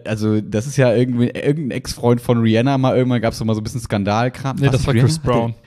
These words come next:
Speaker 2: <laughs>
Speaker 1: Ah, oh, das war Chris Brown. Oh, upsala.
Speaker 2: Ja, aber es, ach
Speaker 1: Hm.
Speaker 2: komm.
Speaker 1: Schwierig.
Speaker 2: Äh, äh.
Speaker 1: <laughs> Ähm, okay, aber was, also da, außer dass Drake einfach der mit erfolgreichste wahrscheinlich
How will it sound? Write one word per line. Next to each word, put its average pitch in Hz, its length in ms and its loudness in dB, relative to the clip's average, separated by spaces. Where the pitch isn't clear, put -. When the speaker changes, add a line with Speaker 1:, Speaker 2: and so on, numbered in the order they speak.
Speaker 2:
<laughs> - 580 0
Speaker 1:
Ah, 196 380 2
oh, 269 320 6
das 208 100 4
war 196 100 0
Chris 175 200 -2
Brown. 208 400 4
Oh, 240 480 6
upsala. 156 400 2
Speaker 2:
Ja, 135 80 -4
aber 127 260 4
es, - 260 -4
ach 202 120 -2
Speaker 1:
Hm. 160 100 -6
Speaker 2:
komm. 107 200 -6
Speaker 1:
Schwierig. 131 480 0
Speaker 2:
Äh, 147 80 2
äh. 143 40 2
Speaker 1:
<laughs> 175 220 2
Ähm, 180 200 2
okay, 147 400 0
aber 135 140 -2
was, 160 400 -4
also 135 240 -2
da, 123 140 0
außer 151 180 2
dass 123 180 0
Drake - 480 0
einfach 113 220 -6
der 110 280 2
mit 117 400 -6
erfolgreichste 113 880 -2
wahrscheinlich 104 640 -4